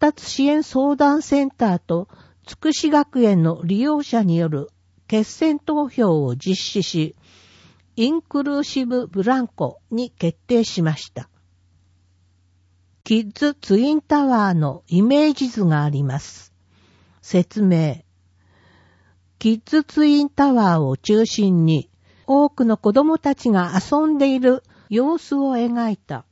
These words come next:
イラストです。インクルーシブブランコをイメージにしたイラストがあります。説明。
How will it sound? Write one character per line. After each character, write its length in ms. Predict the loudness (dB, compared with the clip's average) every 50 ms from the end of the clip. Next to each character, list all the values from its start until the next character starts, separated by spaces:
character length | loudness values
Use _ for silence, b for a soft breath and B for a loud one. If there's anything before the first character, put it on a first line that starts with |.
| _ _ _ _ _ _ _ -4
イ 80 | 0 0
ラ 120 | 0 0
ス 160 | 0 -4 -6
ト 140 | -2 -2 -2
で 160 | 0 -2 -4
す。 320 | -4 -6 -12 -20 -20 _ _ _ _ _ _ _ _ _ _ _ _ _ _ _ _ _ _ -4
イ 180 | -2 -2 0
ン 100 | 0 -4
ク 220 | -4 _ -2 0 0
ル 100 | 2 2
ー 100 | 0 0
シ 240 | -2 -2 -2 -2 0
ブ 200 | 0 -2 -2 -2
ブ 160 | -2 0 2
ラ 180 | 2 2 2
ン 60 | 0 -4
コ 400 | -4 -4 -4 -4 -4 -6 -12 -20 _ _ _ _ _ _ _ _ _ _ _ _ _ _ -4
を 240 | -4 -4 -4 -4 -10 _ _ _ _ _ -6
イ 160 | -2 0 2
メ 200 | 2 4 2 2
ー 60 | 2
ジ 140 | 2 2 4
に 140 | 4 4 2
し 140 | 0 -4
た 200 | -4 -2 -2 -2 -2
イ 120 | 0 2
ラ 120 | 2 2 2
ス 140 | 0 -2
ト 100 | -4 -2
が 140 | 0 0 0
あ 60 | 0
り 160 | 0 0 0 0
ま 160 | 0 -2 -4
す。 280 | -6 -12 -20 -20 _ _ b b b b b b b b b b b
説 440 | _ -4 -2 -2 -2 -2 -4 -4 -2
明。 380 | 0 2 2 0 0 -4 -8